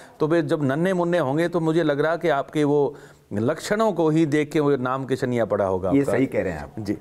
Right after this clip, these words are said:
Speaker 2: बिल्कुल
Speaker 1: तो
Speaker 2: सही कह रहे हैं।
Speaker 1: पहली बार मंचीय कोई अभिनय या कला का कोई भी काम आपने किया था, वो कोई याद आपको?
Speaker 2: मैं बचपन में जींद आ गया था, मेरी बुआ जी,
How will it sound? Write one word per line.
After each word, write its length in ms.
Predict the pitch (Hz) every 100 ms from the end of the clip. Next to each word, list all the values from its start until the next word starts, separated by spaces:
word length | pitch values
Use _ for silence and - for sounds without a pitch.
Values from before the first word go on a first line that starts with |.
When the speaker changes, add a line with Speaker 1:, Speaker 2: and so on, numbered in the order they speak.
| - -
Speaker 2:
बिल्कुल 220 | 165 214
Speaker 1:
तो 60 | 135
Speaker 2:
सही 120 | -
कह 200 | - - 185
रहे 100 | 165
हैं। 60 |
Speaker 1:
पहली 180 | 208 226
बार 320 | 131 127 -
मंचीय 720 | 113 107 180 202 208 202 196
कोई 300 | 190 175 170 123
अभिनय 440 | 110 113 127 87
या 160 | 80 117
कला 340 | 117 127 139
का 140 | 143 123
कोई 280 | 139 165 151
भी 120 | 117
काम 280 | 107 101 101
आपने 280 | - 107
किया 240 | 104 110 110
था, 120 | 143
वो 160 | 165 170
कोई 160 | 117
याद 240 | 98 95 90
आपको? 220 | - 170
Speaker 2:
मैं 440 | 170 170 170 - - _ 90
बचपन 460 | 131 147 - 175
में 220 | 180 170
जींद 300 | 139 175 160 - -
आ 100 | 131
गया 180 | 139 135
था, 200 | 143 139
मेरी 220 | 139 139
बुआ 280 | 131 131 127
जी, 300 | 123 131